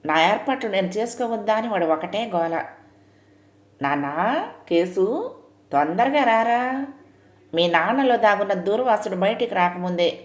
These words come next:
మనం ఇంట్లో నుంచి బయటపడాలి." కాసింత బుస్సు కసు, ప్రేమ కోపం కలగాపులగం చేసి కుమారరత్నాన్ని పిలిచింది నాగరత్నం.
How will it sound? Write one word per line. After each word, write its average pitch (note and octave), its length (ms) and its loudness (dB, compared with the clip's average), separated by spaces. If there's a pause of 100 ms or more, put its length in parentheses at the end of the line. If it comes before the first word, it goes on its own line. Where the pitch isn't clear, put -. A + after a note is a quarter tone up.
(460)
మనం F3+ 180 4
ఇంట్లో G3 300 -2
నుంచి G3 220 -4
బయటపడాలి." F#3 840 -2 (920)
కాసింత C#3 420 -2
బుస్సు E3 540 -2
కసు, E3+ 500 0 (120)
ప్రేమ G#3 320 0
కోపం E3+ 420 -2
కలగాపులగం E3 720 -2
చేసి D#3 460 -4 (600)
కుమారరత్నాన్ని F3 800 0
పిలిచింది D3 440 -4
నాగరత్నం. D3 680 -6